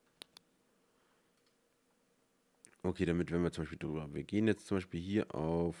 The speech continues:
fünfzig runter. Bei dich auf sechzig. Sind wir da? Bei dir gehen wir auf zwei fünfzig in dem Fall jetzt.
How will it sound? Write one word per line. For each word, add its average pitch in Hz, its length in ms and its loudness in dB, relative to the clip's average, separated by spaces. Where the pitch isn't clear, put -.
fünfzig - 680 -10
runter. - 340 -14
Bei 80 160 -2
dich - 480 0
auf 147 480 -2
sechzig. - 1400 -2
Sind 76 120 -4
wir 76 180 -4
da? 113 240 4
Bei 87 180 2
dir 98 200 0
gehen 95 120 2
wir 87 80 6
auf 82 140 -2
zwei - 180 -12
fünfzig - 960 -6
in 76 120 -6
dem 76 200 -6
Fall - 260 -6
jetzt. - 460 -6